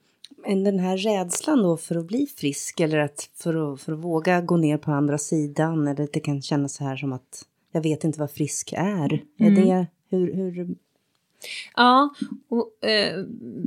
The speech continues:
Speaker 2: upplevelsen kan många gånger också vara liksom, jag vet inte vem jag är utan det här, för det har blivit liksom på något sätt den, den, ens personlighet, och man minns inte riktigt hur det var innan, så det är klart att det kan kännas skrämmande.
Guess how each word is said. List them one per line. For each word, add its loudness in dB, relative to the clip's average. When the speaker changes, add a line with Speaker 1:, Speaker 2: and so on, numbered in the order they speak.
Speaker 2:
upplevelsen 2
kan 2
många 4
gånger -2
också -6
vara -4
liksom, -4
jag 0
vet -2
inte 2
vem 0
jag 0
är -4
utan 0
det -6
här, -4
för -4
det 0
har 0
blivit 0
liksom -6
på -8
något -4
sätt -10
den, 0
den, -2
ens -6
personlighet, 2
och -6
man -2
minns 8
inte 2
riktigt -8
hur 2
det -2
var 0
innan, 4
så -2
det 0
är -4
klart -4
att -10
det 0
kan -2
kännas -6
skrämmande. 0